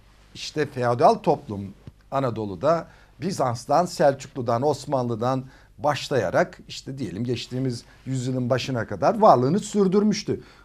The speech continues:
O, o toplumsal üretim karşısında Aleviler kendilerini gerek devletten, siyasi iktidardan yalıtarak,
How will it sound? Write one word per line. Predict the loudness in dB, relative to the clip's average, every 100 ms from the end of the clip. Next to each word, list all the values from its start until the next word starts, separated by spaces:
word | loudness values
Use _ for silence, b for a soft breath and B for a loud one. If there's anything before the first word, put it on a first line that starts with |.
| _ 0
O, | 4 4 6
o | 6 8
toplumsal | 4 4 0 0 4 4 4 4
üretim | 4 4 0
karşısında | 4 2 2 -2 -2 0
Aleviler | 4 6 6 6 6 6 6 0 B B B _
kendilerini | -4 0 2 2 4 4 4 2 -2 b -14 4
gerek | 8 8 6 2 4
devletten, | 6 6 2 2 2 2 -2 -12
siyasi | 2 6 6 6
iktidardan | -2 0 4 4 4 -2 -6 -10 -20 _
yalıtarak, | -12 0 2 2 4 6 6 2